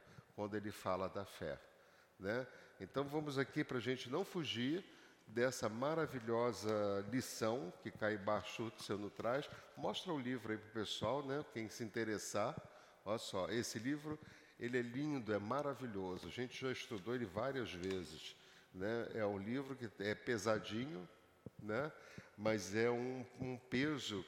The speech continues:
que dá satisfação, dá alegria pra gente quando a gente estuda. Tem várias das parábolas de Jesus e a segunda parte, os ensinamentos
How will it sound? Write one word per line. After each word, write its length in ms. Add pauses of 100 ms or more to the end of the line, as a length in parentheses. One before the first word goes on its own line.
que 120
dá 260
satisfação, 920
dá 200
alegria 640 (500)
pra 200
gente 420
quando 220
a 60
gente 320
estuda. 360 (100)
Tem 160 (200)
várias 540
das 260
parábolas 500
de 100
Jesus 640 (380)
e 120
a 60
segunda 480
parte, 420
os 140
ensinamentos 1000